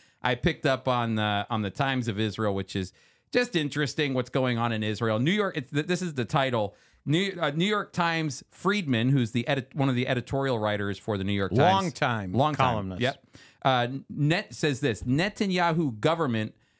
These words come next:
Speaker 1: making rethink of U S Israel ties inevitable." And so it talks about the fact that says this, New York Times columnist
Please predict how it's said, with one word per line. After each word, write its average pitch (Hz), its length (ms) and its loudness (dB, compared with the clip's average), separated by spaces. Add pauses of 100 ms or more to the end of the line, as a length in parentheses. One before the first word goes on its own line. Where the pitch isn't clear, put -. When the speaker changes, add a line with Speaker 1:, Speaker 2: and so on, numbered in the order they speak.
(220)
Speaker 1:
making 160 500 2
rethink 180 600 0
of 117 160 0
U 185 260 2
S 160 360 -2
Israel 147 440 0
ties 127 760 -2 (300)
inevitable." 135 840 -2 (420)
And 123 220 0
so 135 240 2
it 131 140 -2
talks 156 300 -2
about 131 260 -2
the 120 80 -4
fact 127 360 -2
that 113 100 -8
says 117 220 -2
this, 135 240 0
New 135 180 2
York 180 260 0
Times 147 320 -2
columnist 139 720 -2